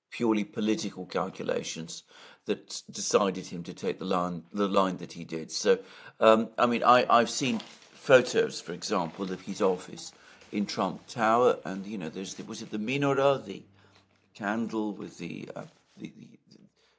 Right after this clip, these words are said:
the, the, the, the, the candle, which is a representation of the one that was there in the temple. It is there, and of course he has a Jewish son-in-law. I, I think this is a very strongly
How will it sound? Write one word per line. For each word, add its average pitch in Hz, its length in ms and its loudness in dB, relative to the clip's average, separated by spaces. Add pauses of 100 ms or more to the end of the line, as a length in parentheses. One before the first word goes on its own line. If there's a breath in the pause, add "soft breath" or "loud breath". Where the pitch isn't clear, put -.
(300)
the, - 80 -14
the, 95 160 -8
the, - 280 -12
the, - 180 -12 (160)
the 107 80 -8
candle, 101 480 -2
which - 160 -14
is 87 100 -12
a 92 60 -6
representation 101 960 -2
of 95 120 -10
the 113 60 -10
one 101 280 -6 (460 loud breath)
that 107 160 -2
was 98 100 -10
there 98 240 4
in 95 100 -4
the 87 80 -10
temple. 113 560 -4
It - 220 -10
is 92 120 -12
there, 139 420 4 (320 loud breath)
and 104 100 -4
of 98 100 -8
course 104 180 -6
he 98 100 -10
has 90 260 -10
a 87 100 -4 (360 soft breath)
Jewish 101 360 -2
son-in-law. 123 760 0
I, 127 320 4
I 135 60 2
think 135 260 -8
this - 160 -6
is 98 100 -6
a 101 60 -6
very 110 320 6
strongly 98 480 -4